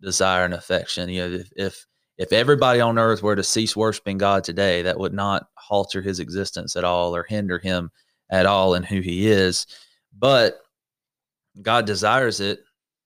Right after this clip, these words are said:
because, you know, I, I believe first and foremost because he deserves it and because he's worthy of it. Uh, and God's always going to be seeking his own glory. And I know that sounds, you know, to our ears, that sounds like, "Well, how could he, that sounds selfish."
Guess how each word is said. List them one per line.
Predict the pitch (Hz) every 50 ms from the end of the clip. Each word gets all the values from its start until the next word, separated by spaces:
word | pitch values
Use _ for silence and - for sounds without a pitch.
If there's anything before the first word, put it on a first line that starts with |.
| _ _ _
because, | 95 101 - - 113 107 104 101 95 90 - - - - _ _ _ _ _
you | _ 90
know, | 87 85 _ _ _ _ -
I, | 92 - _ - - - 104
I |
believe | 98 110 110 98 -
first | 113 104 - -
and | 90 -
foremost | 117 123 120 113 104 95 -
because | - - 101 95 -
he | 107 104
deserves | 90 95 90 87 92 104 120 120 107 92
it | 95 95
and | 85 87
because | 92 - 95 92
he's | - 95 87 92
worthy | 95 104 120 127 107 85 90 92
of | 92 90 -
it. | 85 87 - _ _ _ _ _ _ _ _ -
Uh, | 95 95 95 92 92
and | 92 90
God's | 101 104 110 98 107
always | 104 107 117 120 107 -
going | - 104 98 101 95
to | -
be | 90 98
seeking | 92 - - 117 110 - - 101 98 98 92 - _ _ _ _ _ _ -
his | 101 101 98
own | 101 107 110 110 104 101 95 101 -
glory. | 90 - 104 123 131 107 95 90 92 - _ _ _ _ -
And | 85 90
I | 92
know | 101 107
that | 104 95
sounds, | - - 110 110 113 107 104 -
you | - 104 110
know, | 104 98
to | 95 104
our | 110 120 120
ears, | 107 110 110 104 101 95
that | 101 104 -
sounds | - 104 98 95 -
like, | 92 90
"Well, | 92 92 -
how | - 117 113
could | - -
he, | 92 90
that | 87 104 120 -
sounds | - 90 95 95
selfish." | - - 139 147 147 - - - - -